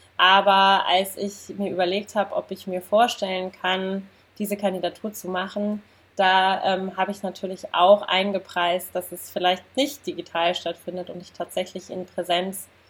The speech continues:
ähm, nach Hannover fahren muss. Ich fahre immer mit dem Zug, auch zwischen Berlin und Karlsruhe.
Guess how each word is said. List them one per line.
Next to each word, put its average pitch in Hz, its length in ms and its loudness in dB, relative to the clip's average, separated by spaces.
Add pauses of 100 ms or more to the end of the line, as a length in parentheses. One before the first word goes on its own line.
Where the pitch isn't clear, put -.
(380)
ähm, 180 640 -2
nach 175 140 -4
Hannover 202 380 -4
fahren 233 340 -4
muss. 247 320 -8 (340)
Ich - 160 -18 (120)
fahre 175 240 2
immer 226 120 0
mit 233 140 -4
dem 226 160 -6
Zug, - 240 -12
auch - 160 -2
zwischen 196 240 -10
Berlin 180 240 -4
und 170 220 -10
Karlsruhe. 220 640 -2